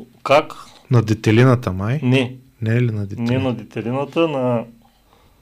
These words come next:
Speaker 1: Валери Великов се казваше етапа, нали, Шумен,
Speaker 2: Шумен,
Speaker 1: Шумен.
Speaker 2: Шумен, който е, да.
Speaker 1: Точно преди излизането на Новосел. Просто в един момент,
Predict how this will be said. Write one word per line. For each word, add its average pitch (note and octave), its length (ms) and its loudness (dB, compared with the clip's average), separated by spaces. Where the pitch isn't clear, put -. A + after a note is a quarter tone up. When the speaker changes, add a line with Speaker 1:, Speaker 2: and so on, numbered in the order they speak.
Speaker 1:
Валери A#2+ 420 2
Великов A#2+ 420 -4
се - 140 -12
казваше G2+ 300 -6
етапа, - 340 -12
нали, G2 180 -14
Шумен, - 240 -6
Speaker 2:
Шумен, B2+ 240 6
Speaker 1:
Шумен. D#3 220 2
Speaker 2:
Шумен, G2 160 0
който G#2 340 -6
е, G2+ 40 -6
да. G2 100 -10
Speaker 1:
Точно F3 420 2
преди D3+ 460 4
излизането C3+ 600 -2
на C3+ 140 -2
Новосел. A2+ 560 0
Просто C3 400 -4
в - 60 -10
един C3 180 -2
момент, C#3 380 -2